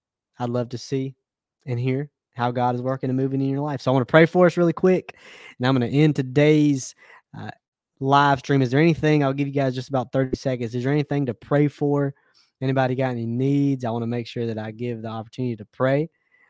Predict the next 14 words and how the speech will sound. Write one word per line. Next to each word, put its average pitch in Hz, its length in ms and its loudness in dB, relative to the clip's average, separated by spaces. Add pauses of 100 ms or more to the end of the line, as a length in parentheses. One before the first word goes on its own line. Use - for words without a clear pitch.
(180)
um, 110 580 -6 (640)
before 123 340 -4
I, 117 220 -2
before 113 320 -6
I 113 80 -4
dip 120 240 -6
outta 123 200 0
here. 123 360 -2 (560)
Um, 110 420 -12 (220)
anybody 127 320 2
got 120 160 0
anything 123 460 0
going 123 240 0
on? 120 360 -2